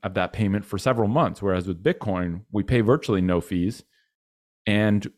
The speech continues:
we, it instantly settles in our, um, in our, in our account. And so it just, these, these little subtle things, whether it's putting Bitcoin preferred, Bitcoin accepted here,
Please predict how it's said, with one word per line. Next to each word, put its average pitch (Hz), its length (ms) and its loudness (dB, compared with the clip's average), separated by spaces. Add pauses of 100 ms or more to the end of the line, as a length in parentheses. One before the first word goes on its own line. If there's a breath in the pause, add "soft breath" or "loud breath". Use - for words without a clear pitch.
we, 117 280 4
it 110 200 -4 (140)
instantly 139 400 0
settles 110 420 -2
in 101 180 -4
our, 92 380 0 (480)
um, 85 400 -6
in 98 120 2
our, 90 280 0 (380)
in 98 60 2
our 98 120 2
account. 160 380 0 (340 soft breath)
And 131 100 0
so 165 120 4
it 160 100 0
just, 185 220 -2 (340 loud breath)
these, 127 380 0 (100)
these 135 180 0
little 180 280 4
subtle 160 320 2
things, 143 320 -2
whether 120 180 2
it's 110 140 -2
putting 131 340 0
Bitcoin 127 400 -2
preferred, 117 560 0
Bitcoin 104 320 -2
accepted 98 420 -8
here, 98 520 2